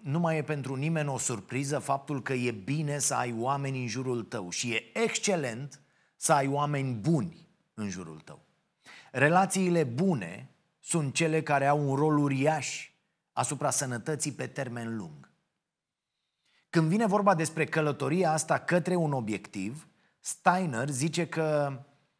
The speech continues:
nu e loc pentru toată lumea. Va trebui să lași niște oameni în urmă și face o listă de întrebări care să vă ajute în procesul ăsta.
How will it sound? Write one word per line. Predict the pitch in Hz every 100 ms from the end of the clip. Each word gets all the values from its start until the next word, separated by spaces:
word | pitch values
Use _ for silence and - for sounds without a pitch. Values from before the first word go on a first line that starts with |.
| _ _ _
nu | - 196
e | 208 165
loc | 131 170 165 - - _ _ _
pentru | 143 127 131
toată | - 131 127
lumea. | 117 85 73 - _ _ _ _ _ _ _
Va | 143
trebui | 147 156 139 175
să | - 151
lași | 139 160 156 151
niște | 135 151
oameni | 127 143 147 147 143 - _
în | 151 151
urmă | 131 98 78 - _ _ _
și | -
face | 135 175 170
o | 147
listă | 139 175 - 147
de | 135
întrebări | 113 117 90 123 160 156
care | 151 143
să | 127 - 139 135 131 123 123 _ _ _ _ _ _ -
vă | 127
ajute | 165 143 123 165 - 120
în | 110
procesul | 104 110 - 95 87
ăsta. | 78 - -